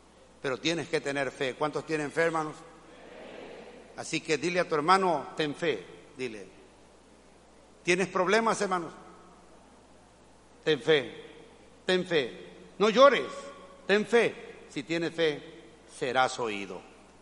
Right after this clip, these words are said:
Gloria al Señor, hermanos. Punto número tres. ¿Quieres ser oído con el, por el Señor? Entonces preséntate con santidad. Diga conmigo: "Con santidad". Y entonces leamos Levíticos capítulo diecinueve, versículos dos y tres.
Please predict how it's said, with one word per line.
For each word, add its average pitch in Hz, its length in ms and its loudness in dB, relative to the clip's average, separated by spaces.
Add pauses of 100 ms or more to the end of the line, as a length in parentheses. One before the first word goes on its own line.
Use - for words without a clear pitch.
Gloria 123 200 -2
al 143 60 -2
Señor, 180 300 2
hermanos. 220 340 2 (880)
Punto 127 240 -6
número 160 300 0
tres. 196 460 -2 (540)
¿Quieres 170 300 0
ser 185 160 0
oído 185 340 0
con 175 180 -2
el, 160 100 -2
por 165 200 0
el 160 100 -2
Señor? 175 480 0 (640)
Entonces 180 580 0
preséntate 196 680 0
con 233 420 2
santidad. 208 1080 4
Diga 165 240 0
conmigo: 180 500 0
"Con 175 220 0
santidad". 185 800 4 (1400)
Y 131 60 -6
entonces 180 360 0
leamos 180 420 4
Levíticos 180 600 -4
capítulo 180 500 -2
diecinueve, 170 580 -2
versículos 175 680 -2
dos 135 240 -2
y 156 80 -8
tres. 196 500 -2